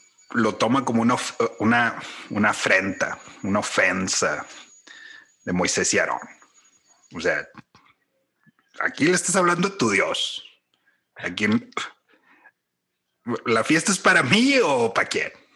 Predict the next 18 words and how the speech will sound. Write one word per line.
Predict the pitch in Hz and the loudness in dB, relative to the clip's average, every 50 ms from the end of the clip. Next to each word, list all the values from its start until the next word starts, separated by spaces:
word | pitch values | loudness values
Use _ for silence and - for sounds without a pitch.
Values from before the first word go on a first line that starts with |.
| _ - - _ _ _ _ - - | _ -20 -20 _ _ _ _ -20 -10
Porque | - 95 95 - | -8 -8 -4 -2
a | 120 123 | -2 -2
este | - - 208 196 | 2 2 2 4
Yahvé | 185 160 160 170 180 190 196 | 4 4 6 6 6 6 6
del | 196 190 190 | 4 4 2
que | 180 156 | 0 0
me | 143 127 | 0 -2
estás | 127 - 151 156 | 0 0 2 2
hablando | 180 175 175 165 160 160 160 170 170 165 165 165 - - _ _ _ _ | 2 4 4 4 4 4 2 0 0 0 -2 -4 -8 -16 _ _ _ _
no | - 98 90 95 98 101 110 | -12 -8 -4 -2 0 2 2
lo | 117 117 - | 2 2 0
conozco, | 131 131 151 160 165 151 - - - 180 175 175 175 170 | 2 2 2 2 2 0 0 0 0 0 2 2 2 2
nunca | 147 127 120 113 113 - 113 | 2 2 2 2 0 0 -2
he | 101 | 0
oído | 101 104 101 101 107 | 0 0 -2 -2 0
de | 117 147 165 175 180 185 | 2 2 2 2 2 2
él. | 180 185 190 202 214 226 - - _ - _ - - - - - - - - - - - - _ - _ _ _ - | 2 4 4 2 2 0 -4 -10 _ -20 _ -20 -16 -14 -12 -12 -12 -12 -12 -14 -14 -16 -18 _ -20 _ _ _ -2
Este, | 104 98 92 - - - - - 92 92 90 87 85 85 82 78 | 0 0 0 0 -2 -4 -2 0 2 2 2 2 2 0 0 -2